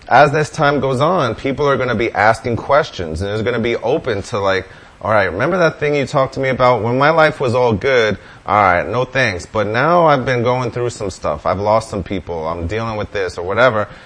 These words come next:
Now they may, you know, one plants and other waters, but remember, it's God that does the increase. So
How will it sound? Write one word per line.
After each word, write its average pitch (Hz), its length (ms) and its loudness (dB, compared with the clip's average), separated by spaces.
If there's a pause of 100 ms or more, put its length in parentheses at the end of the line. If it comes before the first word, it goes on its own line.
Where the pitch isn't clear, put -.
(240)
Now 127 200 2
they 147 120 0
may, 131 360 -2
you 120 100 -8
know, 92 220 -4
one 107 320 -2
plants 117 400 -2
and 113 40 -2
other 113 140 0
waters, 131 420 0
but - 140 -4
remember, 98 260 -2
it's 92 140 -6
God 92 320 2
that 95 140 -6
does 87 180 -4
the 90 160 -10
increase. 90 380 -10
So 92 260 -4